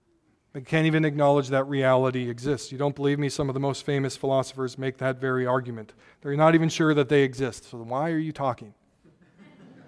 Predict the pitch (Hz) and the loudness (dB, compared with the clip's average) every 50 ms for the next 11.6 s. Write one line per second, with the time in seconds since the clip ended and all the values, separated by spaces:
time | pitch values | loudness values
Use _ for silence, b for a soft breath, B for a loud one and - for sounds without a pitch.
0 | - - _ - - - - - - - - - - - _ - - _ _ - | -20 -20 _ -20 -20 -20 -20 -20 -20 -20 -20 -20 -20 -20 _ -20 -20 _ _ -20
1 | - - 160 151 156 151 156 185 202 214 233 247 220 180 208 190 190 196 170 175 | -14 -2 2 4 4 8 12 12 12 12 12 12 12 10 10 10 12 12 12 12
2 | 196 196 185 175 175 165 - - 165 151 143 151 175 190 170 - _ _ _ - | 12 12 12 12 10 8 6 2 2 4 4 4 4 2 0 -4 _ _ _ -6
3 | 170 165 156 170 151 - - - 196 190 190 190 185 180 165 151 139 - - b | -4 -2 0 0 -2 -2 2 6 8 10 10 12 12 10 8 6 4 -2 -16 b
4 | b b b b b b 160 165 - - 165 180 180 180 160 170 165 160 147 127 | b b b b b b -2 0 2 6 8 10 10 10 10 8 6 4 4 6
5 | 180 185 185 170 - - - - 175 151 - - - - 190 190 196 208 208 175 | 8 8 8 8 6 2 0 2 2 2 2 0 -2 4 8 12 12 12 12 12
6 | 196 185 - 175 160 160 147 147 - - - 175 175 170 170 160 156 156 165 165 | 8 6 8 6 6 4 4 0 -6 -6 -2 0 0 2 2 2 2 4 4 6
7 | 170 165 175 160 160 151 151 160 160 156 156 147 139 147 143 139 135 135 131 131 | 8 8 8 8 6 4 0 0 2 2 2 2 0 0 -2 -2 0 0 2 2
8 | 127 120 113 104 - - - - _ _ _ _ _ _ _ _ _ _ _ _ | 2 2 0 -2 -8 -16 -20 -20 _ _ _ _ _ _ _ _ _ _ _ _
9 | _ _ _ _ _ _ _ _ _ _ - 139 135 151 147 135 - b b b | _ _ _ _ _ _ _ _ _ _ -6 0 2 2 2 0 -4 b b b
10 | 139 160 180 185 185 180 - - 160 156 156 - - _ _ _ _ _ _ _ | 4 6 8 8 8 8 8 8 8 8 8 6 2 _ _ _ _ _ _ _
11 | _ _ _ _ - 156 143 143 143 143 139 - | _ _ _ _ -2 2 4 4 4 4 2 -2